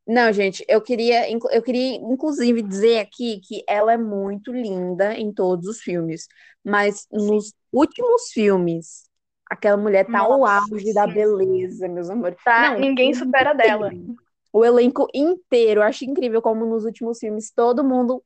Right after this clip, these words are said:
Speaker 1: ficou extremamente lindo.
Speaker 2: Não, amiga, não sei se você sabe, há boatos de que quando foram fazer Crepúsculo,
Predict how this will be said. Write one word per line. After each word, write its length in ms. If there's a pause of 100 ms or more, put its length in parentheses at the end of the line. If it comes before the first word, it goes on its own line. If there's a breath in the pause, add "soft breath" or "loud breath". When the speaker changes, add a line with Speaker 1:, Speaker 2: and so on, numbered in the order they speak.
Speaker 1:
ficou 200
extremamente 800
lindo. 520 (720)
Speaker 2:
Não, 120
amiga, 200
não 100
sei 140
se 100
você 280
sabe, 600
há 100
boatos 640
de 120
que 140
quando 260
foram 260
fazer 220
Crepúsculo, 800